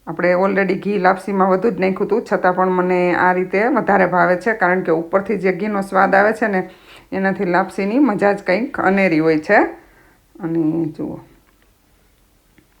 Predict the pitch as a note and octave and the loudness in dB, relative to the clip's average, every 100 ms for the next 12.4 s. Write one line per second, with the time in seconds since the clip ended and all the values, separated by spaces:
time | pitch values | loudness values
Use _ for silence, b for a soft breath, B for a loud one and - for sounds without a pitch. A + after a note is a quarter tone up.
0 | b b b b b b - E3+ E3+ E3 | b b b b b b -6 0 0 0
1 | G3 G#3+ A3 A3+ A3+ G3+ G#3+ A3 G#3 G3+ | 0 0 2 0 2 2 2 0 0 0
2 | B3 A3 G#3+ - _ _ - - - - | 2 0 0 -8 _ _ -20 -20 -20 -20
3 | _ - D#3+ D#3+ D#3+ E3+ F3+ G3+ G3 G3 | _ -4 -2 0 0 2 4 2 0 -2
4 | G#3 G3 - G3 G3+ F#3+ F#3+ F#3+ F#3 F#3+ | 0 -2 0 -2 0 0 0 -2 0 2
5 | F#3 F#3+ G3+ G3 F#3 F#3+ G3 G3 G#3+ F#3+ | 2 0 -2 0 2 2 0 0 2 2
6 | - C3 E3 E3+ G#3 G#3 G#3 G3+ G3+ F#3 | 0 0 0 2 2 2 0 0 0 2
7 | F#3 F#3 G#3+ - A#3 B3 A3+ G3+ F3+ F3+ | 0 -2 -10 2 4 4 2 0 0 2
8 | F3+ F3+ F#3 F#3 B B - E3+ F3+ F3+ | 2 2 0 -4 B B -8 -2 2 2
9 | A3+ A3+ G3+ G#3 G3+ G#3+ C4+ - F#3+ F3+ | 2 0 0 0 0 2 2 0 0 0
10 | F#3 F#3 G3 G#3 G3 F#3 F#3+ F3+ F3+ F#3 | 0 -2 -2 0 0 0 -2 -2 -2 -2
11 | F3+ F#3+ F#3 F3+ F3+ F#3+ F#3+ E3+ E3+ - | 0 0 0 2 4 4 2 2 0 -2
12 | - G3 F3 - | -6 -4 -4 -8